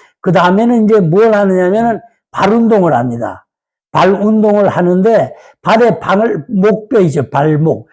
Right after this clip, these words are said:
발목뼈와, 아, 발가락과 이렇게 오므리면서 바깥쪽에서 안쪽으로, 어, 안쪽에서 바깥쪽으로, 아, 그렇게 하는데 바깥쪽에서 안쪽으로 하는,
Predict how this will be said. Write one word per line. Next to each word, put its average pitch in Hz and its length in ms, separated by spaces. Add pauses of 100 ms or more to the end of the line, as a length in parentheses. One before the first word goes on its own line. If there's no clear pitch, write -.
(160)
발목뼈와, 190 1000 (220)
아, 151 260
발가락과 160 840 (260)
이렇게 196 520 (120)
오므리면서 190 880 (240)
바깥쪽에서 208 720
안쪽으로, 151 720 (320)
어, 156 100
안쪽에서 185 1000
바깥쪽으로, 139 840 (420)
아, 160 200
그렇게 233 320
하는데 202 560 (280)
바깥쪽에서 233 800
안쪽으로 233 960
하는, 226 420